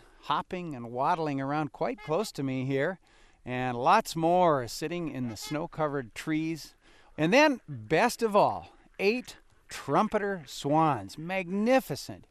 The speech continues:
huge birds in the calm waters of this river, very close at hand. I'm sitting right on the bank of the river, the clear, cold, slowly flowing waters. As I look at these swans, especially the ones swimming along so close at hand,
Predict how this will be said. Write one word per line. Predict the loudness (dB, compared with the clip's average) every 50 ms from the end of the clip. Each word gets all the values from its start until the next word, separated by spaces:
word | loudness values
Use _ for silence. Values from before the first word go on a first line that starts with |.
| _ _ -20 -2 0
huge | 2 4 4 4 4 4 4 2 -2 -4 -8 -12 -18 _ -20 -20 -20 -20 -20 _ -8
birds | 0 4 8 8 10 10 8 6 2 -2 -6 -12 -12
in | -10 -8 -6 -6 -6 -6
the | -8 -8 -10 -12 -16 _ _ _ _ _
calm | -2 0 4 6 6 6 6 4 2 0 -6
waters | -6 -4 -2 0 0 0 -2 -4 -8 -10 -10
of | -8
this | -8 -8 -8 -8 -6 -4
river, | -4 -4 -4 -6 -8
very | -8 -6 -4 -2 -2 0 -2 -4
close | -4 -2 0 0 0 0 -2 -4
at | -4 -2
hand. | -2 -2 0 0
I'm | -2 -2 -4
sitting | -4 -4 -4 -4 -2 -2
right | 2 2 4 4
on | 4 2 0
the | -4
bank | -6 -4 -2 -2 0 -2 -2 -4
of | -6
the | -6 -4
river, | -4 -4 -4 -4
the | -6 -8 -12 -16 -20 -20 -20 -20 _ _ _ _
clear, | -8 -2 2 2 4 4 6 6 6 6 6 6 4 2
cold, | 2 4 6 8 8 6 6 4 0 -2
slowly | -6 -4 0 0 2 2 2 0 -2 -2 -4 -6 -10 -8
flowing | -4 -2 0 2 2 2 0 0
waters. | 0 2 2 2 2 2 -2 -4 -6 -12 _ _ _ -20 -20 -20 -20 -20 _ _ _ _ -10 -4
As | -2 2 4 6
I | 8
look | 8 8 8 6
at | 2 -4
these | -2 -4 -4 -4 -6 -8 -12
swans, | -8 -2 2 4 4 4 4 2 -2 -6
especially | -12 -10 -8 -8 -6 -6 -4 -4
the | -2 -2
ones | -2 -2 -2 -4
swimming | -8 -8 -6 -6 -6 -6
along | -4 -4 -4 -4 -4 -6
so | -8 -8 -10 -10
close | -10 -8 -6 -6 -6 -6 -10
at | -12 -8
hand, | -6 -4 -4 -2 -4 -6 -8